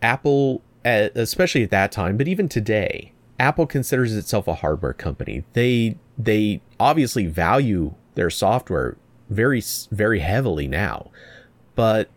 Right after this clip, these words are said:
they see themselves as a company that sells physical products more than software.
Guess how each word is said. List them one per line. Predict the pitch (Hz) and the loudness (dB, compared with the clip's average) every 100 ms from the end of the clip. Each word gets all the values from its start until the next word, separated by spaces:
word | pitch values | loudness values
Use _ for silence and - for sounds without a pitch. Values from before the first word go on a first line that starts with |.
| - | -10
they | 120 120 110 | -2 0 0
see | - 120 | 0 0
themselves | 120 123 117 117 113 110 | 0 0 0 0 0 0
as | 107 | -2
a | 120 | -2
company | 101 90 98 | -4 -2 -2
that | 101 104 | -2 -4
sells | - - 80 82 82 - - - | -4 -2 0 0 -2 -6 -12 -16
physical | - 107 87 85 | -4 -4 -2 -4
products | 85 - 123 107 69 - - | -6 -2 0 0 -4 -8 -6
more | 80 80 | -2 -2
than | 73 | -4
software. | 76 95 90 - - - | -4 -2 -2 -4 -8 -8